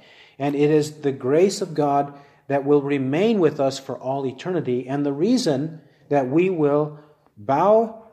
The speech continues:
our knees before the Father, the Son, and the Spirit, and worship them forever and ever.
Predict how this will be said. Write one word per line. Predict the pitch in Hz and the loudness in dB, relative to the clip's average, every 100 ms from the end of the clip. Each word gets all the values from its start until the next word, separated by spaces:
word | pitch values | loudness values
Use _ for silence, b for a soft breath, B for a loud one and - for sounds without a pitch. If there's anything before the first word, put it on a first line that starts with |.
| _ | _
our | - 156 | -2 0
knees | 156 196 185 135 131 - | 2 2 0 -2 -6 -14
before | - 139 135 - 160 175 185 | -12 -8 -8 -2 0 2 0
the | 180 | -4
Father, | 180 175 156 120 101 - _ _ _ _ | -6 -4 -2 -4 -10 -14 _ _ _ _
the | 120 | -12
Son, | 120 156 131 101 - _ _ _ | -8 -6 -6 -8 -18 _ _ _
and | 127 117 | -12 -10
the | |
Spirit, | 107 - 127 98 - _ _ _ _ _ _ _ - | -12 -8 -8 -8 -14 _ _ _ _ _ _ _ -12
and | 117 | -10
worship | 113 135 143 143 | -6 -6 -6 -10
them | 123 113 | -10 -12
forever | - 110 113 107 110 | -12 -12 -10 -10 -12
and | 113 107 | -14 -16
ever. | 101 92 92 | -16 -18 -20